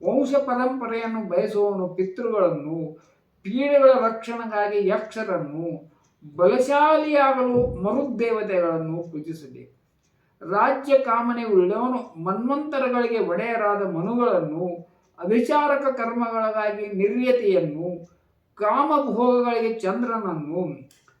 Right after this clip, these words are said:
ನಿಷ್ಕಾಮ ಭಾವವನ್ನು ಪಡೆಯುವ ಆಶಯವುಳ್ಳವನು ಪರಮಪುರುಷ ಶ್ರೀಮನ್ ನಾರಾಯಣನನ್ನು ಆರಾಧಿಸಬೇಕು.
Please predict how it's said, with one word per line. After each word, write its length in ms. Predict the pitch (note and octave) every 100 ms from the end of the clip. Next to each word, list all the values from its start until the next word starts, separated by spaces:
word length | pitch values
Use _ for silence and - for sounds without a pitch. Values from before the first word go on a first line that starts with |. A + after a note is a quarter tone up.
| _
ನಿಷ್ಕಾಮ 720 | G3+ A#3+ A#3+ - C#4 C4+ C#4 C#4
ಭಾವವನ್ನು 640 | F#3 G3 A#3+ A#3+ A#3 A3
ಪಡೆಯುವ 500 | - E3+ G3 G#3 G#3+ G3
ಆಶಯವುಳ್ಳವನು 920 | F3+ F#3+ G#3 G#3 G#3 G3 G3+ A#3+ A#3+ - - _ _ _ _
ಪರಮಪುರುಷ 580 | F3+ G#3+ C#4 C4+ A#3 A#3 A#3 -
ಶ್ರೀಮನ್ 600 | G3+ G#3 F#3 F#3+ G3+ E3+
ನಾರಾಯಣನನ್ನು 920 | E3 G#3 B3+ C4+ B3+ A3+ G3+ G3 -
ಆರಾಧಿಸಬೇಕು. 960 | E3 E3+ D#3+ D#3 C#3+ C3 B2+ B2+ -